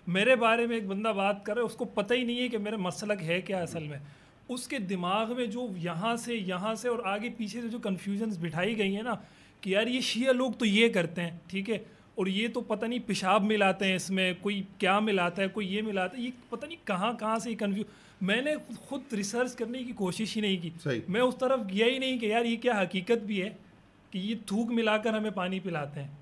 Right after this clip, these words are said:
Speaker 1: कि हमारा थूक मिला हुआ पानी ये पिले ताकि ये हम भी, ये भी हमारी तरफ आ जाए।
Speaker 2: हम्म।
Speaker 1: तो ये सारी वो मुगल्लजात हैं या ये वो बकवासात इसे कह लें कि ये मुख्तलिफ मसालिक और मुख्तलिफ मज़ाहिब के बारे में हमारे जहनों में भरी गई हैं।
Speaker 2: हम्म।
Speaker 1: तो इसका,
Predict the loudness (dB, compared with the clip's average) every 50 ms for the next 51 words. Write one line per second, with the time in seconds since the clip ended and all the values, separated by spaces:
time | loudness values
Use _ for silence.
0 | -20 -20 -20 -14 -8 -6 -6 -4 -2 -2 -2 -2 -4 -4 -6 -6 -4 -4 -2 0
1 | 0 2 2 0 0 -2 -2 -2 -2 -4 -4 -4 -6 -6 -6 -4 -4 -4 -4 -4
2 | -4 -4 -4 -4 -4 -4 -6 -4 -4 -4 -6 -8 -10 -12 -12 -8 -4 -4 -2 -2
3 | -2 -2 -2 0 0 0 0 0 0 -2 -2 -2 -2 -4 -6 -8 -8 -8 -10 -12
4 | -10 -8 -6 -6 -6 -8 -12 -14 -8 -4 -2 0 0 0 0 -2 -2 0 2 2
5 | 2 2 0 0 2 2 2 2 0 -2 -2 -4 -6 -8 -6 -6 -4 -2 -2 0
6 | 0 0 0 2 2 4 4 4 2 2 0 0 2 2 2 2 0 -2 -2 -2
7 | 0 0 0 0 2 2 4 4 4 2 2 4 4 4 2 0 -2 -2 -2 0
8 | 0 0 2 2 2 2 0 -2 -8 -20 -20 -20 -10 -6 -4 -2 0 0 0 0
9 | 0 -2 -2 -2 -2 0 0 0 0 0 0 -2 0 0 0 0 2 2 2 0
10 | 0 0 -2 -4 -4 -6 -6 -4 -4 -4 -2 -2 -4 -4 -2 -2 -2 0 -2 -2
11 | -4 -4 -6 -4 -2 -2 0 0 -2 -2 -2 -4 -6 -6 -10 -16 -20 -16 -10 -6
12 | -2 0 2 2 2 0 0 -2 -2 0 0 2 2 0 0 0 0 0 0 0
13 | 0 -2 -4 -4 -6 -10 -10 -10 -8 -8 -8 -10 -12 -16 -20 -20 -20 -20 -12 -8
14 | -6 -6 -6 -6 -4 -2 0 2 4 2 2 0 -2 -6 -14